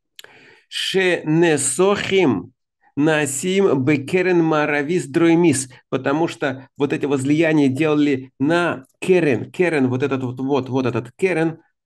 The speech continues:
это вот как угол, маравис дроймис, то есть юго-западная часть жертвенника, э, мизбех, вот здесь,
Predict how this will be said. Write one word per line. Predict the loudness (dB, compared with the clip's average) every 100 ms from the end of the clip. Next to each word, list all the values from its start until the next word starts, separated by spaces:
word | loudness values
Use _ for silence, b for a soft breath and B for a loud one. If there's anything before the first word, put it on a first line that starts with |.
| -6
это | -6 -4
вот | -4 -4 -6
как | -8 -8 -4
угол, | 0 0 0 -2 -4 B -4
маравис | 0 0 0 -2 -2 -4 -2
дроймис, | -2 2 2 2 2
то |
есть | -2 -2
юго-западная | -2 -2 0 -2 -2 -6 -6 -4 0 0
часть | -2 -4 -4 -4 -6 -18 b b
жертвенника, | -4 -2 -2 -4 -2 -2 -2 -6 -6 B B _ _
э, | -2 2 2
мизбех, | 2 0 0 0 0 -2 -4
вот | -2 -2
здесь, | -4 -2 -2 -2 -14